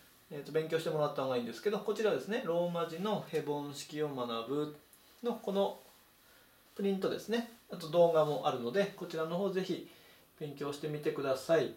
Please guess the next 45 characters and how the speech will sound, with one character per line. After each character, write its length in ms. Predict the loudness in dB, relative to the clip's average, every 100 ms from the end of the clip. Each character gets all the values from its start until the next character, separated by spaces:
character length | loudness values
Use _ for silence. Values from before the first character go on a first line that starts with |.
| -12 -20 -20 -20 -6
で、 200 | -4 -2
え 140 | -4 -4
っ 40 |
と、 420 | 0 2 4 4 2
そ-、 260 | -2 -6 -8 -20 -20 _ -16 -2
こ 120 | 0
の 100 | 2
ペ 140 | 2
ー 100 | 0
ジ 100 | 4
で 220 | 6 6 2 -12
こ 120 | -6
の 80 | -4
よ 120 | -2
う 20 | 2
な 300 | 2 2 -2
プ 80 | -6
リ 100 | -2
ン 100 | 0
ト 100 | 2
が 320 | 0 0 0
あ 40 |
る 100 | 0
ん 80 | 0
で 100 | -4
す 100 | -4
け 120 | -4
ど、 280 | 2 0 0 -12 -20 -20 -20 -20 _ _ -20 -20 -20 -20 -20 _ _ -20 _
こ 120 | -8 0
の 300 | 2 0 -6 -20 _ _ -2
番 220 | -2 0
行 340 | 2 2 2 0
と 140 | -2 4
打 220 | 4 6
行 260 | 2 2
で 60 | -4
す 100 | -4
ね。 240 | -4 -4 -8
こ 120 | -10
こ 300 | -2 2 4
に 80 | 2
な 120 | 0
り 100 | 0
ま 120 | -2 -8
す。 200 | -12